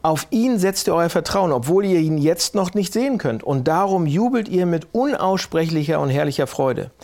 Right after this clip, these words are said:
Denn ihr wisst, dass euer Vertrauen, eure, euer Glaube und euch die endgültige Rettung bringen wird." Ihr habt das Evangelium gehört. Es wurde euch von denen verkündet, die dafür mit dem Heiligen Geist ausgerüstet worden sind.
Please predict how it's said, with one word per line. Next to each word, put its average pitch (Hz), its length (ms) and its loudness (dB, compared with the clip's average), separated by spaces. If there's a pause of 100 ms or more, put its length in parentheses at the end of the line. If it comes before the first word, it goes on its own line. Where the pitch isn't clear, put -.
(320)
Denn 165 120 2
ihr 170 160 2
wisst, 220 260 -2
dass 143 160 -2
euer 151 200 0
Vertrauen, 170 540 0
eure, 147 380 0
euer 139 240 2
Glaube 160 400 2
und 156 180 -2 (360)
euch 151 180 -2
die 147 200 -2
endgültige 156 680 0
Rettung 127 320 -4
bringen 110 280 -6
wird." 110 240 -12 (1600)
Ihr 139 120 2
habt 160 120 -2
das 165 120 2
Evangelium 160 640 0
gehört. 110 420 -4 (1160)
Es 113 200 -2
wurde 147 240 2
euch 143 300 -2 (200)
von 143 220 -2
denen 196 220 2
verkündet, 170 520 0
die 139 80 0
dafür 143 320 0
mit 131 140 0
dem 123 160 0
Heiligen 117 260 -2
Geist 117 280 -4
ausgerüstet 135 680 -8
worden 101 260 -6
sind. - 300 -14